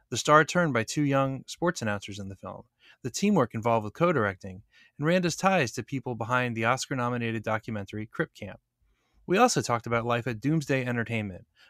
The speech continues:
a Los Angeles-based agency that includes industry standouts like Childish Gambino, Barry, and Atlanta director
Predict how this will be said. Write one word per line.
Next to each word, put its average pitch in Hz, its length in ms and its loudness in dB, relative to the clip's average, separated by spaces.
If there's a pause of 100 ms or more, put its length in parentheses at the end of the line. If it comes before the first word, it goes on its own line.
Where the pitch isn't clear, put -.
a 120 80 -6
Los 120 220 4
Angeles-based 120 680 0
agency 98 540 -10 (260)
that 127 100 -4
includes 127 360 0
industry 156 340 0
standouts 143 600 -2
like 107 160 -4
Childish 123 360 2
Gambino, 127 580 -2 (140)
Barry, 127 520 2
and 127 100 -2
Atlanta 135 400 0
director 104 460 -2